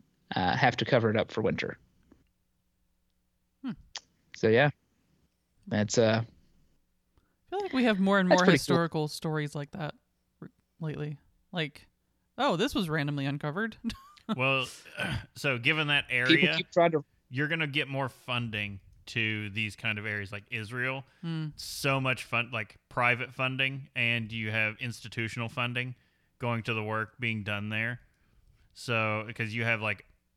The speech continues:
Speaker 3: I, I hate to admit it, but it's, like, mass churches and religious schools and universities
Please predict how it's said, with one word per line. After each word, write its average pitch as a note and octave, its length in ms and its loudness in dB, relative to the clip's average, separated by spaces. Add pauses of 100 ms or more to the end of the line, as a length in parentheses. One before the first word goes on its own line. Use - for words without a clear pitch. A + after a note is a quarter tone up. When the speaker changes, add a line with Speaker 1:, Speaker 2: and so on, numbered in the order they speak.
(260)
Speaker 3:
I, A2+ 60 -20 (220)
I G#2+ 80 -8
hate A#2 260 -2
to A2 60 -6
admit D3 260 0
it, C3 100 0
but A#2 80 -4
it's, A2 120 -8
like, A2 120 -2 (300)
mass B2 460 2
churches A2 840 0
and A2+ 160 -4
religious G#2+ 460 -4
schools G#2+ 500 -6
and G#2+ 100 -4
universities G#2 800 -4